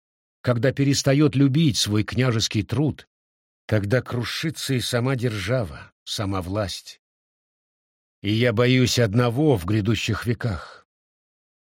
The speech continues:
чтобы эгемоны церковные не стали такими, как Пимен.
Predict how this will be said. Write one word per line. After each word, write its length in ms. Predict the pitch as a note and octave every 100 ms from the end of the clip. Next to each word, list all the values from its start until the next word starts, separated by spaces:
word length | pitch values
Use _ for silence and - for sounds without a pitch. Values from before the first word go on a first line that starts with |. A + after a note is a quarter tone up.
| _ -
чтобы 460 | - C3 A2 A#2
эгемоны 680 | - A#2 B2 C3 F3+ D#3 B2+
церковные 840 | B2+ A2+ C3 A2+ F2+ D2+ B1+ - - _ _
не 220 | F2+ G#2+ A#2+
стали 380 | - C3 A2+
такими, 420 | F2+ A2 B2 A2+ G#2
как 320 | A#2 G#2+ -
Пимен. 380 | C3+ A#2+ C#2